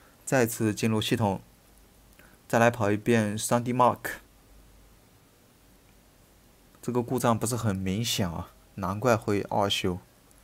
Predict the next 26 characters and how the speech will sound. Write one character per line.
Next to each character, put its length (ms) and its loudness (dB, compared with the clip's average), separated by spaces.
进 140 -2
了 100 4
这 100 -2
个 120 4
测 140 2
试 120 2
的 80 0
界 140 2
面， 220 2
屏 160 -2
幕 140 4
开 160 2
始 160 -2
出 160 -6
现 80 -2
了 80 0
一 80 4
些 300 0
闪 280 0
烁。 360 0
哦 100 2
吼， 380 -2
又 160 4
黑 180 4
屏 160 -2
了。 180 2